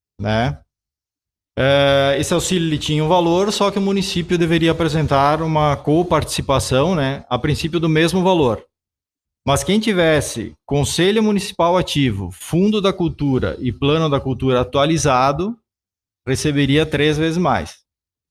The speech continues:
E Veranópolis está entre os cinco municípios do estado que tem os três em atividade. Então, isso foi muito gratificante, né, por, porque recebemos o valor total, né?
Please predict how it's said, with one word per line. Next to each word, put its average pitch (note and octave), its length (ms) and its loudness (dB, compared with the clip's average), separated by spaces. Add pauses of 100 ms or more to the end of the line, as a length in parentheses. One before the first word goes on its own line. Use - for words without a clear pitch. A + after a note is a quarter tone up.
(560)
E B2 100 0
Veranópolis C#3+ 680 0
está C#3+ 500 0
entre D3+ 240 -2
os C#3+ 80 -4
cinco A3 440 0
municípios F3+ 720 -2
do D3+ 200 0
estado D#3 600 0
que D#3+ 120 -2
tem D#3+ 260 0
os - 160 -4
três D#3 340 0
em E3+ 60 0
atividade. C3+ 680 -2 (680)
Então, A#2 340 -2
isso B2 280 -4
foi C#3 220 0
muito C#3 280 0
gratificante, C#3 720 -2
né, C3 160 0
por, C3+ 580 0
porque C3 240 -2
recebemos C#3 540 0
o C#3 40 2
valor C#3+ 380 2 (680)
total, C3+ 540 0 (420)
né? A2 260 -4